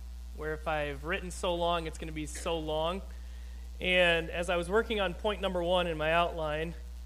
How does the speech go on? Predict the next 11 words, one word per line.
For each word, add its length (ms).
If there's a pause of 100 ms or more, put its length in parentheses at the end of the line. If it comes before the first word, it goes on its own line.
(1000)
I 220
reached 420
the 80
benchmark 480
of 80
a 80
full 240
sermon, 420 (280)
so 200
I 100
stopped. 520